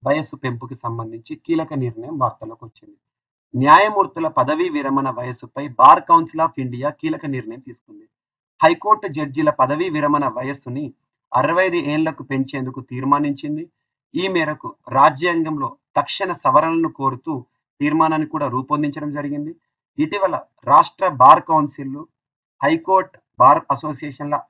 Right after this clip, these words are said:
ఆఫీస్ బేరర్లలో జరిగిన సంయుక్త సమావేశంలో తీర్మానాన్ని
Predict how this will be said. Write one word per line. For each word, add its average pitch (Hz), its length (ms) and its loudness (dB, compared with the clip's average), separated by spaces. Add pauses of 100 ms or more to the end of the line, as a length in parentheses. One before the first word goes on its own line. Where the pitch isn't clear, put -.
(160)
ఆఫీస్ - 280 -4
బేరర్లలో 143 440 -4
జరిగిన 131 280 -4 (460)
సంయుక్త 160 380 -2
సమావేశంలో 143 520 -6
తీర్మానాన్ని 135 400 -2